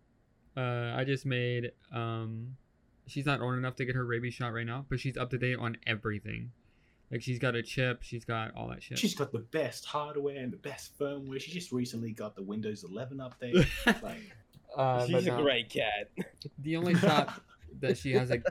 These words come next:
Speaker 1: the only shot that she hasn't gotten yet was the rabies shot, and that's just because she's too young. Uh, so I have to wait about four months, and then,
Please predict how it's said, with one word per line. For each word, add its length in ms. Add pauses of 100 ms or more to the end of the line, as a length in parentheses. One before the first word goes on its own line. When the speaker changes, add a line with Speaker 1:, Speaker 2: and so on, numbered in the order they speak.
(800)
Speaker 1:
the 120
only 140
shot 240
that 140
she 80
hasn't 260
gotten 260
yet 280
was 340 (280)
the 100
rabies 320
shot, 240
and 100
that's 180
just 200
because 180
she's 240
too 200
young. 360 (500)
Uh, 520
so 240
I 100
have 220 (100)
to 540
wait 220
about 280
four 160
months, 480
and 160
then, 480